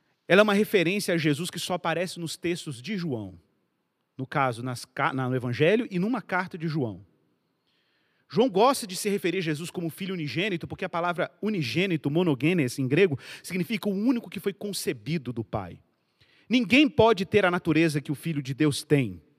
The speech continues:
Nós podemos ter a condição de filhos, por adoção, mas nunca a mesma natureza, porque ele é plenamente Deus. Eu te falo, Igor, por que que Jesus precisa ser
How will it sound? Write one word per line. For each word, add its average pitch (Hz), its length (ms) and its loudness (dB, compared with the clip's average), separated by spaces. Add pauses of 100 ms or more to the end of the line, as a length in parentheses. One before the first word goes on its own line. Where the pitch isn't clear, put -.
(380)
Nós 202 140 4
podemos 254 400 6
ter 262 320 4
a 180 80 -2
condição 254 560 -2
de 240 100 -4
filhos, 226 540 2
por 214 160 -2
adoção, 220 580 4 (240)
mas - 200 0
nunca 240 320 2
a - 20 -4
mesma 185 400 0
natureza, 175 460 0
porque 156 200 -4
ele 170 100 2
é - 20 4
plenamente 143 880 0
Deus. 127 220 0
Eu 269 120 6
te - 120 -4
falo, 233 260 2
Igor, 269 180 2
por 226 120 -8
que 294 100 -4
que 269 140 -2
Jesus 202 340 0
precisa 202 400 -6
ser 160 320 -6